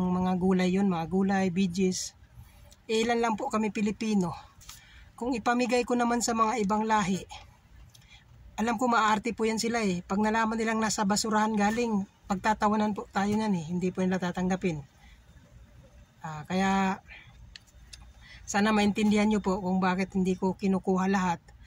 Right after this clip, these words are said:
Ang akin lang pong kinukuha, mga kamaster, yung alam ko pong enough po yun para sa isang linggo sa aming mga kasamahan doon na mga Pilipino. Sakto. Pero yun na nga po eh,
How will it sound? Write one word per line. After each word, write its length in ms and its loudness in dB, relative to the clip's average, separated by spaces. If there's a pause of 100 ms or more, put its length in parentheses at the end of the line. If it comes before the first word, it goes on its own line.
(560)
Ang 160 0
akin 320 2
lang 160 0
pong 160 -4
kinukuha, 480 0
mga 240 2
kamaster, 560 0
yung 320 0 (800)
alam 320 0
ko 80 -2
pong 240 -2
enough 240 2
po 160 0
yun 160 2
para 240 2
sa 80 -6
isang 240 0
linggo 240 2
sa 240 0
aming 240 2
mga 240 0
kasamahan 560 0
doon 240 -2
na 80 0
mga 160 -2
Pilipino. 560 -6 (320)
Sakto. 720 -6 (400)
Pero 480 -2 (800)
yun 160 2
na 80 4
nga 160 4
po 160 -2
eh, 320 0